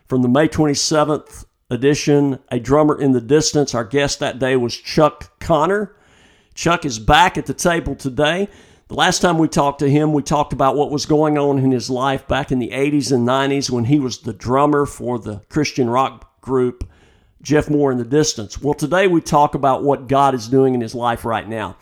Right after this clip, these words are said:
Chuck is the executive director of Christian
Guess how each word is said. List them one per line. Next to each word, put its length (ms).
Chuck 340
is 240
the 180
executive 680
director 600
of 240
Christian 720